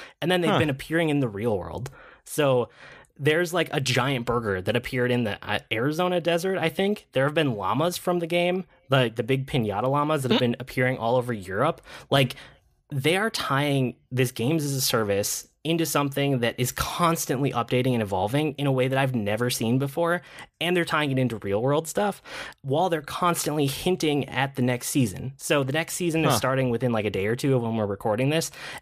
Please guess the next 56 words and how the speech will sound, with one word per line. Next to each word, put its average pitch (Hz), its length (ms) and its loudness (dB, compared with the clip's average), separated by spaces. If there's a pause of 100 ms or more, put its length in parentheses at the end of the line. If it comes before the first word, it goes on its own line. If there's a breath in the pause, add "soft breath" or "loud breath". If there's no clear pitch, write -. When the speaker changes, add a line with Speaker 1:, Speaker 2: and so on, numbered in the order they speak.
Speaker 1:
and 135 360 0
the 127 120 0
idea 143 320 2
is 120 80 0
that 117 80 2
it's 104 100 -10
probably 110 400 0
gonna 113 220 2
be 117 160 0
something 113 380 0
with, 110 120 0
like, 113 160 0
time 98 300 0
travel 151 440 0
with 123 120 -2
these 117 180 0
rips 101 580 -2
of 113 240 0
whatever, 104 640 0
like, 110 200 0
these 107 200 -2
rifts 98 380 0
are, 165 260 0 (400 loud breath)
but 131 280 0
nobody 147 320 2
knows 135 240 2
for - 100 -10
sure - 180 -2
yet. - 300 -2
They've 135 160 4
been 113 120 0
teasing 151 360 0
it 120 100 -2
for 107 160 -6
weeks 113 280 0
and 117 180 0
no 117 120 2
one 117 120 2
knows, 95 300 -4
and 139 160 2
it's 139 160 0
just, 147 320 -2 (400 loud breath)
it's 139 120 -2
so - 300 2
cool 135 420 0
that 120 140 -4
they're 143 160 0
able 131 220 0
to 131 120 0
tell 123 220 0
this 139 160 0
story 120 500 0
and 117 300 -2
build 117 240 0
this 117 180 -2
world 113 560 0